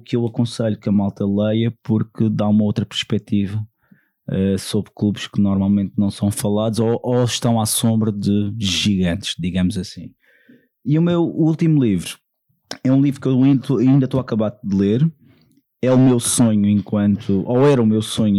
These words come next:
enquanto adepto de futebol. Este homem, que é o Matt Walker, é um adepto do Fulham.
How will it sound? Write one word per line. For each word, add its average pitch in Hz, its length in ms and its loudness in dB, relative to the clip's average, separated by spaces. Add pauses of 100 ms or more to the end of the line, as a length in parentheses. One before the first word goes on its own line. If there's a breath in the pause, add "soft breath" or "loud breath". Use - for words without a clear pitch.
enquanto 101 380 -2
adepto 90 280 -6
de - 80 -16
futebol. 90 460 -4 (220)
Este 143 240 -2
homem, 131 240 2
que 117 120 -6
é 113 40 0
o 110 100 0
Matt 117 540 0 (100)
Walker, 104 680 0 (360 loud breath)
é 113 80 -2
um 123 160 4
adepto 120 300 -2
do 110 140 0
Fulham. 110 580 0